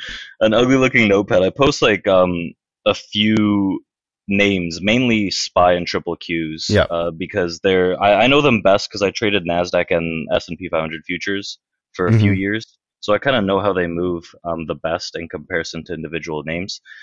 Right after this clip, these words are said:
Speaker 1: So I'll
Speaker 2: Right.
Speaker 1: just post a level, like, calls above certain levels and puts below a certain level, um, and then I'll post, like, what the pivot point is.
Speaker 2: Okay,
Speaker 1: And
Speaker 2: so what does that mean? What is the pivot point?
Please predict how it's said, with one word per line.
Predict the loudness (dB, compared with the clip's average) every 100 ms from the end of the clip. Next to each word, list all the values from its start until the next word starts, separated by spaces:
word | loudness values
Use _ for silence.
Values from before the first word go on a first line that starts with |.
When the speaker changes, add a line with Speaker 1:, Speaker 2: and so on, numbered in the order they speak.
| -20 -4
Speaker 1:
So | -2
I'll | 0
Speaker 2:
Right. |
Speaker 1:
just | -2 -2
post | 0 0 0
a |
level, | 0 0 0 0 -2 -2
like, | -4 -4
calls | -2 0 0 -2
above | -2 0 0 -2
certain | -6 -6 -2
levels | -4 -4
and | -8 -12 -14 -6
puts | -6 -6
below | -8 -4 -2
a | -4
certain | -6 -8 -4
level, | -4 -4 -8 -12 -18 _ _ _ -2
um, | -2 0
and |
then | 0
I'll | 0 -2 -2
post, | -4 -4
like, | -6
what | -6
the | -10
pivot | -8 -6 -6
point | -6 -6 -4
is. | -6 -8 -12 -20 -20 -20 _ 0
Speaker 2:
Okay, | 2 4
Speaker 1:
And | 2
Speaker 2:
so | 2
what | 2
does | 2 4
that | 2
mean? | 2 2 2
What |
is | 2
the | 0
pivot | 0 0 2
point? | 2 0